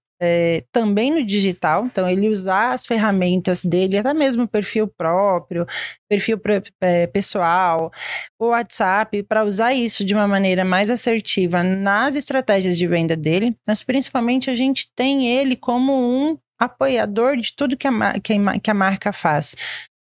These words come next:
Que a gente vê muito isso, por exemplo, Instagram de empresa tem pouquíssimo,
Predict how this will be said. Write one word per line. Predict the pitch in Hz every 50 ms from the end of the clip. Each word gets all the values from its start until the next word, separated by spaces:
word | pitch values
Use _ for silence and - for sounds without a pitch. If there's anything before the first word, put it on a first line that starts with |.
| _ -
Que | 262
a |
gente | 277 294 269 - 240
vê | 269 302 302
muito | 302 269 277 285 302 285 - 247
isso, | 226 208 190 180 - - -
por | 208 202
exemplo, | 208 214 202 196 185 180 175 - 180 175 175 - _ _ _ _ _ _ _ _ _ _ _ _ - -
Instagram | - 233 226 226 220 226 233 233
de | 220 226
empresa | 233 214 - 208 208 226 247 277 262 - 233 196 196 -
tem | - 240
pouquíssimo, | - - 285 269 - - - 277 302 302 - - - 285 247 220 190 170 180 175